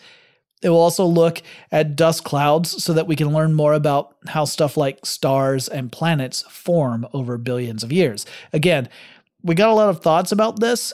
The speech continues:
and this telescope will help us gain a deeper understanding of cosmological events. And because the James Webb is relying on infrared light, that infrared light, it can penetrate stuff like dust clouds, so we'll be able to get better information about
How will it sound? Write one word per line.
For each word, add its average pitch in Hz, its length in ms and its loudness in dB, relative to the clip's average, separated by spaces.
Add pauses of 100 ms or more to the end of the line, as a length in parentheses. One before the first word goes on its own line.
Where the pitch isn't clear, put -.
and 156 160 -2
this 175 140 0
telescope 165 460 0
will 147 80 -4
help 147 240 -2
us 135 100 -4
gain 151 260 -2
a 143 120 -6
deeper 147 360 -4
understanding 135 680 -4
of 127 220 -8
cosmological 117 840 -6
events. 113 560 -8 (440)
And 170 140 2
because 202 560 0
the 160 100 0
James 156 360 0
Webb 151 420 2
is 139 220 -6
relying 143 480 0
on 127 280 -4 (100)
infrared 131 680 -2
light, 107 340 -10 (400)
that 165 220 2
infrared 196 340 2
light, 156 320 2
it 190 120 0
can 202 140 2
penetrate 180 560 -2
stuff - 360 -2
like 131 200 -2 (120)
dust 202 260 0
clouds, 104 420 -8
so - 180 -2
we'll 156 180 0
be 165 140 2
able 151 120 2
to 151 80 0
get 143 380 -2
better 147 340 0
information 131 480 -4
about 127 320 -4